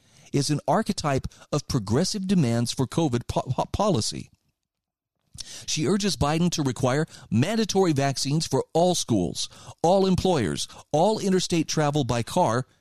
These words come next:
and all flights. She also urges him to create a national electronic database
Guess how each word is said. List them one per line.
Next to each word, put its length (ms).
and 260
all 200
flights. 640
She 160
also 300
urges 300
him 120
to 80
create 320
a 60
national 480
electronic 560
database 500